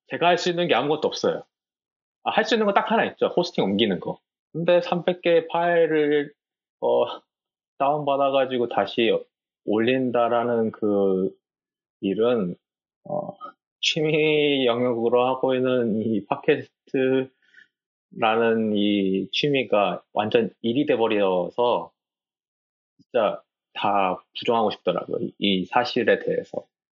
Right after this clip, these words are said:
그랬어요. 그래서 뭐 지원이 필요하면 언제든지 팟빵 고객센터를 통해서 연락을 해달라 뭐 그렇게 이야기를 하는데요. 그러니까 이거죠. 저는 삼백 개 넘는 파일에 인질이 잡혀 있는데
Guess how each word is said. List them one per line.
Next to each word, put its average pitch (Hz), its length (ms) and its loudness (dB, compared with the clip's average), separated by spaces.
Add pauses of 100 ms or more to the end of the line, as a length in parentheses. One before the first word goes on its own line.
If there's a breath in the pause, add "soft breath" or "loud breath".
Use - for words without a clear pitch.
(280)
그랬어요. 156 560 0 (260)
그래서 156 300 0
뭐 139 340 2
지원이 151 440 0
필요하면 143 460 0
언제든지 104 460 0
팟빵 - 320 -2
고객센터를 107 840 -2
통해서 113 360 -2
연락을 92 420 2
해달라 117 440 2
뭐 98 140 -2
그렇게 98 320 -8
이야기를 90 360 0
하는데요. 113 640 -2 (240)
그러니까 113 200 0
이거죠. 104 420 0 (340)
저는 117 320 0
삼백 160 420 -2
개 151 160 2
넘는 110 360 0
파일에 139 640 0
인질이 101 320 0
잡혀 101 300 -2
있는데 92 680 -2